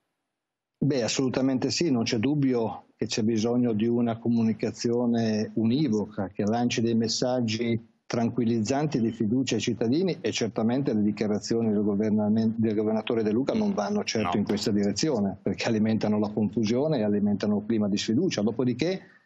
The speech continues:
Speaker 1: vorrei ricordare al Presidente che non è Figliuolo,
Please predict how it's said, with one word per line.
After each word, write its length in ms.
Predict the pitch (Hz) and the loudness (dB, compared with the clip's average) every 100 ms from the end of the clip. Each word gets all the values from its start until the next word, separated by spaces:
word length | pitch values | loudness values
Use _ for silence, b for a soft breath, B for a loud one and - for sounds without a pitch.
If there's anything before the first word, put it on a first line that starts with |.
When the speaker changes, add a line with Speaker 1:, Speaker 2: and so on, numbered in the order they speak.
| B _ | B _
Speaker 1:
vorrei 320 | 107 110 117 | -2 0 2
ricordare 480 | 113 113 107 117 123 | 0 0 0 0 0
al 80 | 110 | -2
Presidente 600 | 110 104 110 123 170 107 | -4 -4 -2 0 -2 -2
che 100 | 113 | -2
non 160 | 107 110 | 0 0
è 80 | 160 | -2
Figliuolo, 760 | - 104 107 107 101 98 95 | -2 0 2 0 0 -2 -4